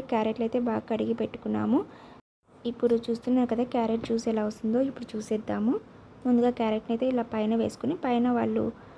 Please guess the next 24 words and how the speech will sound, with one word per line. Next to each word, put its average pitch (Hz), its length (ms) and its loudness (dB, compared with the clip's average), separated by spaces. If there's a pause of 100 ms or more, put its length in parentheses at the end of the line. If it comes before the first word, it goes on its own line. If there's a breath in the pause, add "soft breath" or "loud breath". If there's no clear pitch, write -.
(300 loud breath)
మనకి 233 360 2 (760)
బెండ్ 233 300 6
చేయడానికైతే 233 540 2
ఒకటి 226 220 0 (220)
ఇచ్చారనమాట. 220 680 0 (100)
దా-, 233 240 0
దాంతో 226 320 0
మనం 240 300 4
ఇలా 233 180 2
ఒత్తుకోవాలి. 214 640 -2 (2750 loud breath)
ఓకే, - 200 -14 (120)
చూసారు 240 360 -2
కదా, 226 220 0
ఫస్ట్ 226 360 -2
అయితే 233 180 4
క్యారెట్ 220 360 -2
జ్యూస్ 226 180 -2
వచ్చింది. 220 260 0
నేనైతే 220 340 2
చాలా 214 260 0
హ్యాపీగా 226 420 0
ఫీల్ 226 200 0
అయ్యాను, 220 240 2
ఇంత 214 220 0